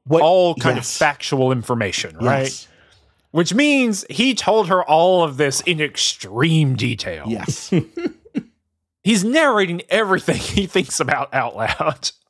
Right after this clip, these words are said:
Speaker 1: And what he
Speaker 2: He's
Speaker 1: thinks
Speaker 2: wandering
Speaker 1: about is
Speaker 2: around, like,
Speaker 1: Thekla.
Speaker 2: buying clothes, thinking about Thekla,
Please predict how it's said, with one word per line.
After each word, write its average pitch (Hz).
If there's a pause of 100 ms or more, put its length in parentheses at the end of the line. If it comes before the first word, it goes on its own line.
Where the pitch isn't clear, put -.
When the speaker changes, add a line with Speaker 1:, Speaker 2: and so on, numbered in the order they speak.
(140)
Speaker 1:
And 170
what 196
he 254
Speaker 2:
He's 311
Speaker 1:
thinks 254
Speaker 2:
wandering 269
Speaker 1:
about -
is 233
Speaker 2:
around, 226
like, 185
Speaker 1:
Thekla. -
Speaker 2:
buying 175
clothes, 156
thinking 156
about 139
Thekla, 135